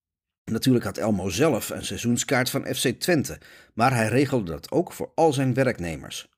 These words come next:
Toen de Tukkers in seizoen tweeduizend negen tweeduizend tien kampioen werden,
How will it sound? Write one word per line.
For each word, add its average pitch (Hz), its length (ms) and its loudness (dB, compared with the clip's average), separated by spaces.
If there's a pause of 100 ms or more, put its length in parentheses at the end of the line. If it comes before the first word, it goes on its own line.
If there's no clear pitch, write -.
(580)
Toen 147 160 4
de 107 120 0
Tukkers 101 340 0
in 104 140 -4
seizoen 101 340 0
tweeduizend 95 500 -2
negen 110 400 -2
tweeduizend 87 520 -6
tien 180 240 4
kampioen 113 580 0
werden, 123 400 0